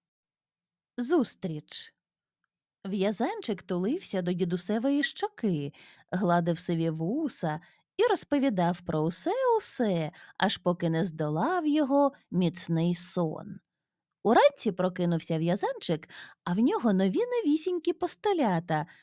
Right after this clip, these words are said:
ще кращі, ніж були. «Ну, в'язанчику, що будемо робити?» усміхнувся дідусь у свої вуса. «Спершу візьмемося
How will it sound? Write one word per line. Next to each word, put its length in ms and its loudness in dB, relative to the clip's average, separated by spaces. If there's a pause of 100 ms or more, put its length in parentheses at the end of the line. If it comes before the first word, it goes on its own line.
(240)
ще 260 0
кращі, 520 2
ніж 200 2
були. 520 0 (760)
«Ну, 300 2
в'язанчику, 960 0 (240)
що 600 2
будемо 480 2
робити?» 680 -2 (440)
усміхнувся 720 2
дідусь 560 -2 (180)
у 100 -4
свої 380 2
вуса. 520 -6 (880)
«Спершу 640 4
візьмемося 720 2